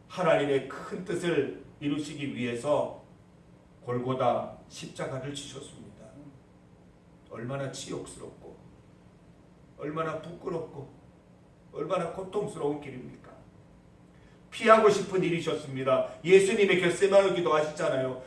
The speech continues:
피할 수 있으면 피하고 싶다고 말씀하시잖아요. "이 잔을 내게서 떠나게 하십시오.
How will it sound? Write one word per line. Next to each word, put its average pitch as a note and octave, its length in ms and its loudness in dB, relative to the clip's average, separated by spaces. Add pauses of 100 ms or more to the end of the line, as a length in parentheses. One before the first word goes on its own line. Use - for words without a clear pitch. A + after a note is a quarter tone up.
(180)
피할 C#4+ 440 12
수 C#4 120 4
있으면 G#3+ 440 4
피하고 G#3+ 320 4
싶다고 D3 400 -4
말씀하시잖아요. D3 1120 -2 (240)
"이 C4 340 6
잔을 C4 300 10
내게서 A3 500 10
떠나게 B3+ 320 10
하십시오. - 960 6